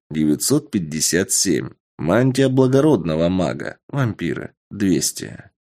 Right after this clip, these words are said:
Хуже всего было со снаряжением. Огромная мешанина названий, причём большая часть в условиях убежища практически не используется, потому Сергей выделил лишь нужное.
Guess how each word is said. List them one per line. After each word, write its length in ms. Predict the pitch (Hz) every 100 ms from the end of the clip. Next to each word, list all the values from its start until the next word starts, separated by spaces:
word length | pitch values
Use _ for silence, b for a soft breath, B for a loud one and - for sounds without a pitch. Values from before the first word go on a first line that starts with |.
| _ _ _ _ _ _ _
Хуже 300 | 269 208 196
всего 420 | - 156 156 170
было 400 | 135 143 147 131
со 180 | 113 104
снаряжением. 1000 | 98 110 101 101 98 107 87 52 50 50 -
Огромная 680 | 71 107 165 185 147 117
мешанина 640 | 107 110 - 101 123 131 107
названий, 720 | 98 87 78 80 127 95 71
причём 640 | - 85 - 113 87 80
большая 400 | 82 104 98 90
часть 400 | 80 101 107 104
в 80 | 82
условиях 560 | 82 85 107 101 90 -
убежища 580 | 78 90 104 104 -
практически 720 | 95 - 65 - - 92 -
не 240 | 92 90 90
используется, 880 | 85 - 127 82 65 50 - - -
потому 360 | - - 73 92
Сергей 440 | 165 190 165 113
выделил 580 | 117 104 85 85 87 95
лишь 300 | 101 110 -
нужное. 840 | 151 123 - 80 73 67 57 -